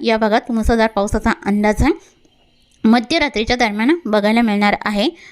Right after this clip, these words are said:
तर पहाटेच्या दरम्यान पावसाचा अंदाज हा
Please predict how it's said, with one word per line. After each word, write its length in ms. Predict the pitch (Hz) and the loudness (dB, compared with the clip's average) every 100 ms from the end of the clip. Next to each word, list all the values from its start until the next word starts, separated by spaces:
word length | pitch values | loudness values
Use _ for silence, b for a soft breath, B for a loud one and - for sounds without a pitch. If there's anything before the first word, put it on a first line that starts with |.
| B - | B -2
तर 80 | 226 | -2
पहाटेच्या 500 | 226 254 285 349 311 | 0 -2 0 -2 0
दरम्यान 340 | 254 240 247 | 0 0 -2
पावसाचा 480 | 277 214 214 220 226 - - | 0 -2 0 -2 -2 -2 -2
अंदाज 440 | 208 208 233 247 | -2 0 0 0
हा 140 | 220 | 0